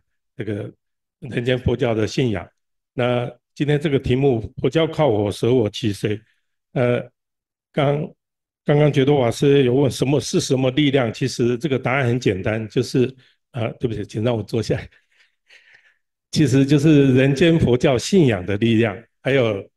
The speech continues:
当一个佛光人的使命哦，一直在支撑我来协助常住来推动弘法利生的事业。那各位佛光干部，我想每个人都有你特别信仰人间佛教的因缘。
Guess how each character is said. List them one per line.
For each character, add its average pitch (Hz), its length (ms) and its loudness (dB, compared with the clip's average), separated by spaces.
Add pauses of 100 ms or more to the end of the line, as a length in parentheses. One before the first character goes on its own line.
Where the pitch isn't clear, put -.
(160)
当 147 180 2
一 151 60 2
个 139 160 2
佛 135 240 2
光 165 300 2
人 120 160 2
的 113 100 2
使 104 280 -4
命 110 220 0
哦， 101 160 -2
一 - 60 -4
直 113 180 -6
在 123 180 0
支 123 200 -6
撑 127 240 -2
我 104 260 -2 (200)
来 117 340 -2 (320)
协 - 180 -2
助 135 200 0
常 113 260 -4
住 127 220 0
来 107 140 2
推 131 220 2
动 127 300 -2 (160)
弘 127 180 0
法 104 200 -2
利 107 120 -6
生 107 220 -2
的 101 100 -4
事 104 220 -6
业。 101 180 -4 (360)
那 131 260 4 (260)
各 170 120 2
位 160 300 4
佛 143 120 2
光 160 140 0
干 170 180 0
部， 156 200 2
我 127 120 2
想 113 180 0
每 107 160 -2
个 123 140 0
人 117 140 0
都 151 160 4
有 135 80 4
你 104 140 -2
特 160 280 0
别 107 340 -2 (300)
信 175 220 0
仰 98 240 0
人 107 180 0
间 127 220 0
佛 98 180 -2
教 107 180 -2
的 104 140 -2
因 101 140 -4
缘。 90 240 -8